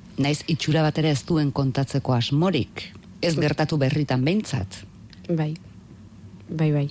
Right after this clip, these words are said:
Speaker 2: Eta hori da apurtxo bat transmititu naizena, ez? E, ba, zeo zer esateko beharra eukitzea, baina zeo zer hori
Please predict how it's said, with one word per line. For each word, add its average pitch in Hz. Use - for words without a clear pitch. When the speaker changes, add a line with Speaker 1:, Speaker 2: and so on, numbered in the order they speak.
Speaker 2:
Eta 165
hori 156
da 151
apurtxo 156
bat 156
transmititu 156
naizena, 147
ez? -
E, 151
ba, 156
zeo 165
zer 180
esateko 175
beharra 175
eukitzea, 170
baina 160
zeo 160
zer 170
hori 170